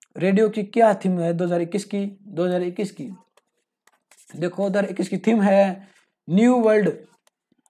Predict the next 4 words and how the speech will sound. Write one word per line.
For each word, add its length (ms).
न्यू 680
वर्ल्ड, 380
न्यू 320
रेडियो, 360